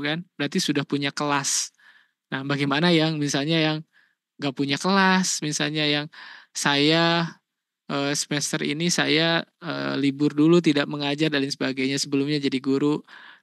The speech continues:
Nah, eh, silakan Bapak Ibu mencari sekolah,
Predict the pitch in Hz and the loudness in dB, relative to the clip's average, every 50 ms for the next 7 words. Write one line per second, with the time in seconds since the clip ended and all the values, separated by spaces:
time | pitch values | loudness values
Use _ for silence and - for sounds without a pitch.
0 | - 139 135 131 131 _ _ _ _ _ _ _ _ _ _ _ _ _ - 214 | -8 -6 -6 -6 -8 _ _ _ _ _ _ _ _ _ _ _ _ _ -8 -6
1 | 143 139 135 135 135 135 135 135 135 - - - 156 147 147 147 180 185 175 165 | -6 -4 -4 -4 -4 -4 -4 -4 -4 -4 0 0 2 2 2 2 2 2 2 2
2 | 147 156 147 143 139 147 170 196 202 - - _ _ _ _ _ _ - 156 156 | 0 0 0 0 0 0 0 0 0 -2 -4 _ _ _ _ _ _ -6 -4 -4
3 | 147 131 147 131 135 143 175 202 - - - - - 165 175 170 156 139 135 | -2 0 0 0 0 0 0 0 0 -2 -4 -2 0 0 2 2 2 0 -2